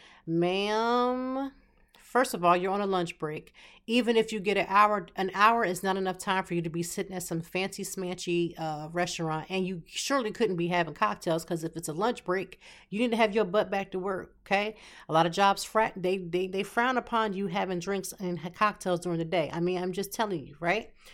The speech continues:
So if you're at a really basic restaurant or just a spot to just grab a good salad or good sandwich, whatever you choose to eat,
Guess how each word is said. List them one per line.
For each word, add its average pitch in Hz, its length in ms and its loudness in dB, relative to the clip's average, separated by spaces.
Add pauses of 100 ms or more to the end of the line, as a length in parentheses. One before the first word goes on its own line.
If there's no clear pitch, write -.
(220)
So 202 160 -2
if 180 120 0
you're 330 100 6
at 311 100 6
a 180 60 2
really 196 380 2
basic 175 500 0
restaurant 170 720 0
or 147 120 -8
just 165 240 -6
a - 20 -8
spot - 400 0
to 165 60 -8
just 160 260 -8
grab 160 300 -2
a 147 40 -4
good 175 400 0
salad 175 520 0
or 156 80 -4
good 160 180 -4
sandwich, 175 560 -6
whatever 170 300 -2
you 175 160 -6
choose 180 300 -6
to 151 120 -14
eat, 196 260 -6